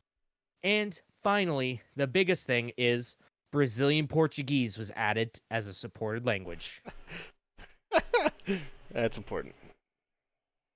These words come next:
Speaker 1: Hey, man, there's a lot of people who speak Portuguese in Brazil.
Speaker 2: Oh, yeah. Oh, I agree.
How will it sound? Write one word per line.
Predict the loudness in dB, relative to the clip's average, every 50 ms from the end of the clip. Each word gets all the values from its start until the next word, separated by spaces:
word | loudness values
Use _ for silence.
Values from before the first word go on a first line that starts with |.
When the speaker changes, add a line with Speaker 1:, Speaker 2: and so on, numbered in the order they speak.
| _ _ _ _ _ _ _ _ 0
Speaker 1:
Hey, | 0 2
man, | 2 0 -2 -4
there's | -6 -8 -6 -6
a |
lot | -4 -2 -2 -2
of | -2 -6 -8 _ _ _ _ -8
people | -6 -6 -2 0 0
who | 0 0
speak | -2 -4 -6 -6 -6 -6 _ -18 -18 -18 -12 -4 -2
Portuguese | 0 0 0 -2 -6 -6 -6 -4 -4 -4 -4 -4
in | -4 -2
Brazil. | -2 -2 0 0 0 -2 -2 -4 _ _ _ -6 -2
Speaker 2:
Oh, | -2 0
yeah. | 2 2 2 2 2 -2 -6 -16 -20 -20 -20 -20 _ _ _ _ _ _ _ -6
Oh, | -4
I | -4 -4
agree. | -4 -4 -8 -8